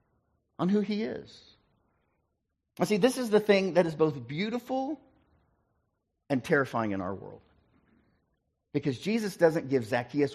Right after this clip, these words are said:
or the woman what they deserve. What does Jesus give them? Grace. He gives them grace. And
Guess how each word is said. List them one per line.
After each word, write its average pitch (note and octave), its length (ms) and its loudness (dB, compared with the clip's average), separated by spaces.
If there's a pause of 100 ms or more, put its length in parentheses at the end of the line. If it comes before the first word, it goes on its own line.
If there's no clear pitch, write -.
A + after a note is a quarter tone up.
or F3 220 0
the D#3+ 80 0
woman G#2 280 -2
what F2+ 140 -10
they F#2 100 -12
deserve. - 380 -18 (1500)
What D3 100 -2
does C3 100 -4
Jesus A#2 300 -4
give - 120 -14
them? G#2 160 -20 (1160)
Grace. - 420 -16 (1160)
He F#3+ 40 -4
gives F#3+ 140 -8
them G#3 120 -12
grace. A3 520 -18 (960)
And F3 100 -4